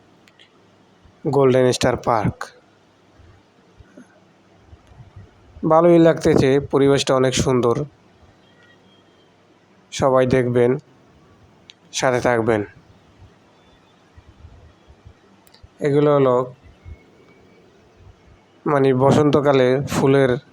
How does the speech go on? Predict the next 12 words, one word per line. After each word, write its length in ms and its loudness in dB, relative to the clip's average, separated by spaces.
সমারোহ 440 2
থাকে 380 0
এই 60 2
গোল্ডেন 360 2
স্টার 280 -2
পার্কে। 360 -2
এটা 220 0
হচ্ছে 260 -4
সুইমিং 360 2
এরিয়া। 240 0
এখানে 320 0
সুইমিং 360 0